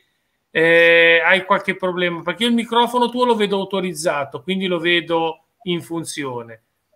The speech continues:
Però c'è, c'è anche qualche problema sicuramente di linea, perché la tua immagine spesso è bloccata, quindi forse anche la connessione non è ottimale. Nel frattempo, non so se vuoi provare a uscire e rientrare, ecco, che così almeno vediamo se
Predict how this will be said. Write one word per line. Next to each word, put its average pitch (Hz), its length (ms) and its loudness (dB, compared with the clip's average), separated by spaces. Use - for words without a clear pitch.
Però 226 440 6
c'è, 185 400 -4
c'è 190 160 -2
anche 208 160 -2
qualche 208 220 -10
problema 190 320 -2
sicuramente 180 580 0
di 170 160 -6
linea, 156 380 -2
perché 156 340 -2
la 156 140 -4
tua 175 120 -2
immagine 170 760 0
spesso 185 480 2
è 165 60 2
bloccata, 143 680 -2
quindi 160 220 -6
forse 180 300 -2
anche 185 160 -2
la - 120 2
connessione 165 680 -2
non 147 200 -6
è 143 60 0
ottimale. 113 680 -10
Nel 165 180 4
frattempo, 196 840 0
non 180 260 0
so 196 160 0
se - 120 -4
vuoi 185 120 2
provare 190 480 6
a 185 40 8
uscire 208 680 0
e 185 200 -2
rientrare, 185 760 -4
ecco, 135 280 -10
che 143 180 -14
così 160 240 -8
almeno 165 500 -4
vediamo 160 340 -4
se 160 320 -8